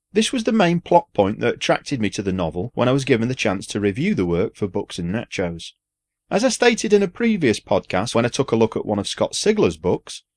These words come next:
I personally have got a background in molecular biology and biochemistry,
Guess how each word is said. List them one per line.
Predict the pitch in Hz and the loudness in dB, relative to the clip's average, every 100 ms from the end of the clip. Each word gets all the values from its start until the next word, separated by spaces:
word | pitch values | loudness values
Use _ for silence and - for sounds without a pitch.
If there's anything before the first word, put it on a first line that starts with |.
| _ _ - | _ _ -4
I | 208 | -2
personally | 226 233 233 - 113 104 | 4 6 6 4 2 2
have | 113 | 2
got | 117 107 | 2 2
a | |
background | 104 123 - 95 92 104 | 2 0 0 0 0 0
in | 104 | 2
molecular | 107 - - 95 | 0 0 -2 -4
biology | 87 92 110 110 82 90 | -2 0 0 0 -2 -4
and | 92 | -6
biochemistry, | 90 90 87 - 143 120 - - | -4 -6 -4 -2 -2 -2 -6 -12